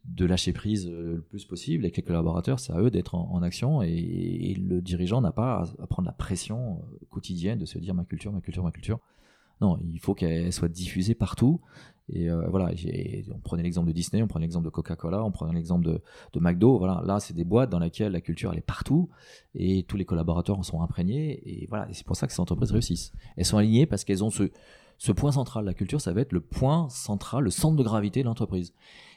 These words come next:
Et ce qui est intéressant, c'est de se dire, euh, j'ouvre une notion qui est très importante pour nous, c'est la diversité.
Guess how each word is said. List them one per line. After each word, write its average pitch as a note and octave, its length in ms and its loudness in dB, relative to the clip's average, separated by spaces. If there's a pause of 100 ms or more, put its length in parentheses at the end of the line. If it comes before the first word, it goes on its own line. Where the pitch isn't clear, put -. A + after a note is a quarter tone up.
Et B2 220 6
ce B2+ 100 -6
qui - 100 2
est - 20 8
intéressant, C#3+ 420 2
c'est D3 120 0
de - 40 -2
se A#2 120 0
dire, D3+ 200 6 (300)
euh, F2+ 480 4
j'ouvre G#2 240 4
une G2+ 60 8
notion G2 240 4
qui - 60 -8
est - 20 -6
très B2+ 180 0
importante G#2 320 -4
pour F#2+ 160 0
nous, B2+ 120 2
c'est - 140 -4
la F2 80 0
diversité. G2+ 520 -2